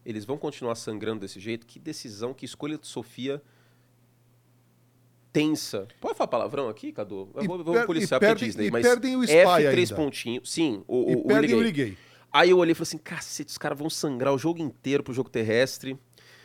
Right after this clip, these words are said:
Speaker 1: Só que ao mesmo tempo, que escolha difícil, né? Porque o, o Spanuolo, ele não quer tomar o passe em profundidade, e essa defesa marcou com dois safeties no fundo do campo a temporada inteira. Esse é o feijão com arroz da defesa do Spanuolo.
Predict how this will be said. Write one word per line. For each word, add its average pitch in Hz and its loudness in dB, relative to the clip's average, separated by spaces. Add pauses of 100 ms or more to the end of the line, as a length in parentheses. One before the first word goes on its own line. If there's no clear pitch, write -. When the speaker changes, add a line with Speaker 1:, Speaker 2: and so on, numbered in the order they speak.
(120)
Speaker 1:
Só - -2
que - -2
ao - 0
mesmo 156 -2
tempo, 156 -4
que - -14
escolha 160 -4
difícil, 143 -10
né? 131 -2
Porque 143 -6
o, 139 -6
o 123 -8
Spanuolo, 135 2
ele 143 -2
não 143 -4
quer 147 -2
tomar 135 0
o 127 2
passe 123 -2
em - -12
profundidade, 123 0 (280)
e 127 2
essa 131 0
defesa 147 -4
marcou 147 0
com 202 0
dois 139 -2
safeties - -2
no 131 -6
fundo 123 -6
do 117 -8
campo 160 -4
a 180 -4
temporada 156 -2
inteira. 117 -2
Esse 143 -2
é 143 2
o 175 0
feijão 131 -6
com 117 -6
arroz 110 -2
da 107 -16
defesa 104 -10
do - -14
Spanuolo. 104 -4